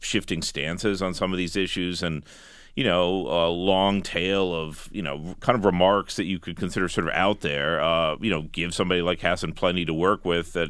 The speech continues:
you know, maybe a more generic Republican wouldn't have provided.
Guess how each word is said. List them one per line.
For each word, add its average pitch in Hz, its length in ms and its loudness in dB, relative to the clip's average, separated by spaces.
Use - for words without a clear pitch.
you 101 140 -8
know, 78 60 -2
maybe 82 260 -2
a 82 60 0
more 85 180 0
generic 78 580 -2
Republican 76 720 -6
wouldn't 87 240 0
have 76 100 -6
provided. 73 480 -2